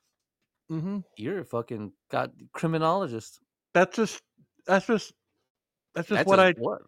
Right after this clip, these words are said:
Speaker 1: that's just what I thought. I was just like, "What the hell?" I mean,
Speaker 2: Yeah,
Speaker 1: it's
Speaker 2: man.
Speaker 1: just like that,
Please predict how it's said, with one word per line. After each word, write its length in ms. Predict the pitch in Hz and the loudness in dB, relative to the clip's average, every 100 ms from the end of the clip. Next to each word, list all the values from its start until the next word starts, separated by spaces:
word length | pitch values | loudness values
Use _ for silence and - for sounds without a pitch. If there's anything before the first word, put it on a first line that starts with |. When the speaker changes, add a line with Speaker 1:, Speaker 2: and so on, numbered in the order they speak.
| 180 | -8
Speaker 1:
that's 140 | 170 | -6
just 120 | 196 | -6
what 120 | 196 190 | 0 0
I 80 | |
thought. 320 | - 202 190 113 | 4 8 8 8
I 80 | |
was 100 | 131 | 4
just 180 | 135 143 | 0 -2
like, 200 | 156 139 - _ - | 0 0 -4 _ -20
"What 140 | 156 | -8
the 80 | 170 | -6
hell?" 320 | 151 185 160 120 | 0 2 4 4
I 120 | 127 | 2
mean, 240 | 135 135 | -2 -2
Speaker 2:
Yeah, 160 | 160 208 | 0 -2
Speaker 1:
it's 80 | 143 | -2
Speaker 2:
man. 180 | 113 | -6
Speaker 1:
just 240 | 147 - - | -8 -10 -6
like 180 | 147 - | -8 -4
that, 160 | 156 | -4